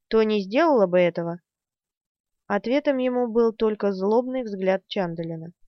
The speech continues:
Птичий человек бросил на Чандалина взгляд, от которого тот сразу стал словно ниже ростом. «Что за опасность?»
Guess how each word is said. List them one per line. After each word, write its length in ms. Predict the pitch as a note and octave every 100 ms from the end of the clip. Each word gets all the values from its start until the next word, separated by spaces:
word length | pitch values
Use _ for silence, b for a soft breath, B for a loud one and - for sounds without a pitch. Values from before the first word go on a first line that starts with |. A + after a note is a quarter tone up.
| _ _ _ _ _ _
Птичий 420 | - G#3+ G3 G3+
человек 480 | F#3 G#3 G3 A3+ B3+
бросил 460 | F#3+ G3+ G3+ G3 F#3+
на 160 | F#3+
Чандалина 520 | F#3 G3 F#3 F#3 F#3
взгляд, 380 | F#3 F#3+ A3+ C4 - _ _ _
от 180 | G#3+ G#3+
которого 460 | A#3+ A#3+ C#4+ B3
тот 240 | A#3 A#3+ -
сразу 400 | A3+ C4 B3 A#3+
стал 280 | - A3+ G#3+
словно 360 | - G#3+ G#3
ниже 340 | G#3+ A3 G#3 A#3
ростом. 420 | G3 - F3 F3 _ _ _ _ _ _ _ _ _
«Что 340 | - D#4+ D4
за 140 | G3
опасность?» 600 | G3+ A#3+ A3 F3 F3 _